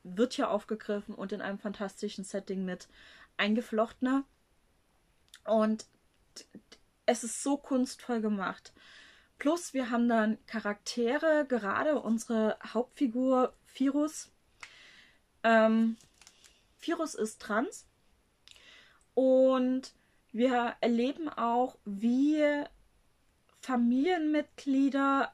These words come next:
auch mit ihren Körpermerkmalen strugglen und wie Firuz damit umgeht und wie Firuz sagt, hey, okay, ich werd eine Lösung finden, dass auch du nicht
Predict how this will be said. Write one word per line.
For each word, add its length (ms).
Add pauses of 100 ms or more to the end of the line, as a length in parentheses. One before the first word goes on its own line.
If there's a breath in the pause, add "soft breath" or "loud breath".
(120)
auch 380
mit 300
ihren 580 (1040 soft breath)
Körpermerkmalen 1040
strugglen 840 (1500)
und 180
wie 120
Firuz 420
damit 340
umgeht 520
und 200
wie 100
Firuz 460
sagt, 320
hey, 260 (520 loud breath)
okay, 540
ich 200
werd 200
eine 80
Lösung 360
finden, 540
dass 220
auch 160
du 400 (1800 loud breath)
nicht 580